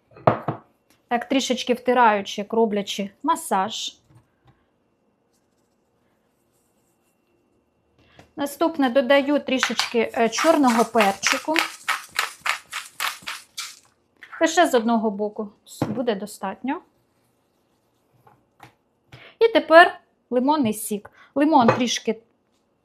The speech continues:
прокачую його так, щоб легше було з нього, е, сік дістати. І роблю надколи і поливаю нашу рибку. І знову втираю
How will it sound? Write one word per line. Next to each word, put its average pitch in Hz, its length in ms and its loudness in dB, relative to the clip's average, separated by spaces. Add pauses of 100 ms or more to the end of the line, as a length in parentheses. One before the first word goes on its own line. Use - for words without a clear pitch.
(1080)
прокачую 302 600 0
його 302 240 0
так, 302 240 4
щоб 247 200 -6
легше 262 320 -2
було 226 240 0
з 220 100 -6
нього, 240 280 -2 (380)
е, 220 140 4
сік 220 340 0
дістати. 208 680 2 (1300)
І 494 200 6
роблю 277 320 2
надколи 339 640 0 (720)
і 349 120 -2
поливаю 240 760 2 (380)
нашу 226 340 -6
рибку. 190 380 -14 (4000)
І 339 200 -2
знову 247 380 -2
втираю 208 540 -6